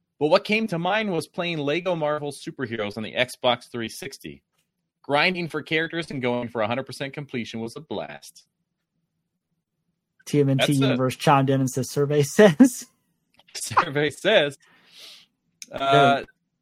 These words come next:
Speaker 2: That's a
Speaker 1: yeah,
Speaker 2: good one.
Speaker 1: so Lego Marvel Superheroes, I never played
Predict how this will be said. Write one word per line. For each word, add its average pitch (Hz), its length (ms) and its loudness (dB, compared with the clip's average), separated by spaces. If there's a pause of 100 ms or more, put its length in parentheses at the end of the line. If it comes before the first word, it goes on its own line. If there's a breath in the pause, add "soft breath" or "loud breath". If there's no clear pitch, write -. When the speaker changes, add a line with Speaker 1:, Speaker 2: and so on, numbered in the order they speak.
(160)
Speaker 2:
That's 123 200 -4
a - 20 -2
Speaker 1:
yeah, 226 160 2
Speaker 2:
good 101 40 -2
one. 95 100 -8
Speaker 1:
so 147 720 -10 (800)
Lego 202 560 -4
Marvel 170 320 -2
Superheroes, 202 400 -8
I - 40 -6
never 196 240 -8
played 269 320 -12